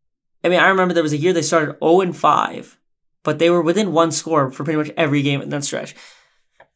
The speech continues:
They just lose close games. They compete with everyone. And then when it counts, they're either not in the playoffs or they're out round one. And so for the, for the Chargers, you have to see a level of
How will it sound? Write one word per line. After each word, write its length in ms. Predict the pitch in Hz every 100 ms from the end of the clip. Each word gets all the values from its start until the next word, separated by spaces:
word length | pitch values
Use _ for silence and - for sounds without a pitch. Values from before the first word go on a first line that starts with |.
| _ -
They 120 | 185
just 180 | 226 185
lose 440 | 185 226 240 -
close 480 | - - 185 226 -
games. 400 | 185 180 151 151
They 100 | 160
compete 320 | 156 170 196
with 100 | 185
everyone. 520 | 160 175 165 143 143
And 200 | 170 175
then 280 | 160 165 -
when 120 | 156
it 120 | 151
counts, 340 | 147 180 190 185
they're 140 | 156
either 200 | 151 143
not 240 | 143 151 165
in 60 |
the 80 | 180
playoffs 420 | 175 170 170 170
or 60 | 139
they're 160 | 139
out 300 | 143 147 147 _
round 380 | - 151 147 139
one. 300 | 135 - - _ _ _ _ _ _ _ _ _ _ _ _ _ _ _
And 140 | 190
so 380 | 190 220 208 -
for 200 | - 202
the, 380 | 208 202 185 185 -
for 200 | 208 202
the 120 | 190
Chargers, 720 | 185 214 247 190 156 143 - _ _ _ _ _ -
you 220 | 156 180
have 300 | 180 185 185
to 100 | 180
see 420 | 143 175 160 -
a 60 | 143
level 320 | 143 143 151
of 160 | 139